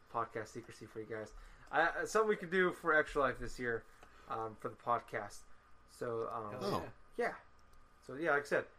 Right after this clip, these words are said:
Speaker 1: extra dash life dot org. Check it out. Uh, really cool charity. Um, does a lot of good things. That this, they've actually raised close to twenty-five million dollars, and I think this is gonna be its eighth or ninth year.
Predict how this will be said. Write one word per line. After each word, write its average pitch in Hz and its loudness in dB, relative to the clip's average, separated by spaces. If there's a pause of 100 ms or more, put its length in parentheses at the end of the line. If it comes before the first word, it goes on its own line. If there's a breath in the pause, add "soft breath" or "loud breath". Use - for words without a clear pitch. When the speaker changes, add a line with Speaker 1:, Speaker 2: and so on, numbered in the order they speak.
(140)
Speaker 1:
extra 143 -4
dash 143 4
life 139 2
dot 135 0
org. 156 2 (140)
Check - -2
it 143 4
out. 139 6 (540 soft breath)
Uh, 123 0
really 127 -2
cool 139 0
charity. 131 2 (520 soft breath)
Um, 110 -8
does 117 -2
a - -6
lot 120 0
of 117 -4
good 117 -4
things. 120 -4
That 113 -10
this, 120 -8
they've 123 -8
actually 120 -2
raised 117 -4 (140)
close 160 -2
to 139 0 (120)
twenty-five 139 -2
million 135 -6
dollars, 127 -2 (420 loud breath)
and 127 -6
I 127 0
think 135 -4
this 139 -4
is 123 -14
gonna 127 -6
be 123 -6
its 120 -8
eighth 139 -8
or 131 -8
ninth 123 -8
year. 113 -6